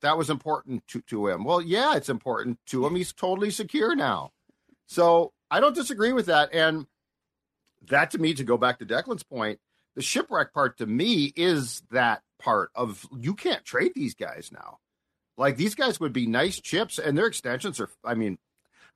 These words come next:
I don't really have a huge problem with the extension if I can then turn around and do what Jesse just said, which is, you know, trade a Hartman or something like that. Um, yeah, so I guess I am a little bit confused unless there's something here we don't get,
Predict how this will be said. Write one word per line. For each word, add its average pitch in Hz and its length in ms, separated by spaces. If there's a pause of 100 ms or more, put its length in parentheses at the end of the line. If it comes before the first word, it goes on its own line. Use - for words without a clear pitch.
(100)
I 185 100
don't 269 180
really 185 180
have 143 100
a 135 40
huge 160 260
problem 156 260
with 143 140
the 120 80
extension 151 540
if 131 120
I 135 80
can 127 160
then 120 180 (720)
turn 139 200
around 120 240
and 107 120
do 123 140
what 101 180
Jesse 180 320
just - 200
said, 87 180
which 95 180
is, 95 120
you 101 80
know, 82 140
trade 113 180
a 107 60
Hartman 131 360
or 80 60
something 92 300
like 87 220
that. 90 300 (640)
Um, 117 440 (120)
yeah, 175 340 (100)
so 143 540 (260)
I 143 80
guess 214 220
I 247 120
am 185 200
a 151 80
little 139 400
bit 165 280
confused 131 920 (680)
unless 135 360
there's 151 240
something 135 380
here 131 280
we 120 200
don't 110 260
get, 117 320